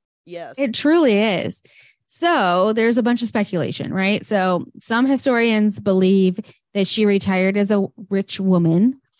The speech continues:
Speaker 2: Um, there's also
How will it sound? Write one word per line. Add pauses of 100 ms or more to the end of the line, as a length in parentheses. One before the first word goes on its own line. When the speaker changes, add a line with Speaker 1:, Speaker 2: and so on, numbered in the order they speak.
(680)
Speaker 2:
Um, (320)
there's
also